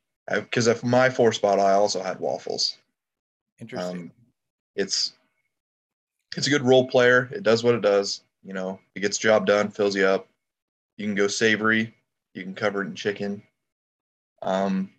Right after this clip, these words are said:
Speaker 1: or you can go sweet, covered syrup, um, chocolate, Nutella.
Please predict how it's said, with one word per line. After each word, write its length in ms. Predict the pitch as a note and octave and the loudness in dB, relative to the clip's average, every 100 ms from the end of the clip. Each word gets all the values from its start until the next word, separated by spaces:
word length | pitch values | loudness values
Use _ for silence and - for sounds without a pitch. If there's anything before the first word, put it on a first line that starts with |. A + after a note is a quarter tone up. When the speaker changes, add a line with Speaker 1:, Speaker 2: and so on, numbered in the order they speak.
| _ | _
Speaker 1:
or 240 | G2 G2+ | 2 4
you 80 | F#2+ | 4
can 140 | G2 F#2+ | 0 0
go 340 | F#2+ F#2 F#2 _ | 0 0 -2 _
sweet, 440 | - A#2 A2 G#2+ - | -10 -2 0 0 -4
covered 320 | F#2+ F#2+ F#2 | -6 -6 -6
syrup, 420 | - G2 F#2 - _ _ _ | -2 0 0 -2 _ _ _
um, 320 | F2+ F2+ F2+ | -12 -10 -12
chocolate, 560 | - F#2 F#2+ F#2 F2+ D#2+ _ _ _ _ | -8 -4 -4 -2 -4 -4 _ _ _ _
Nutella. 520 | G2 G2 F2+ F2+ F2+ | -10 -6 -4 -4 -4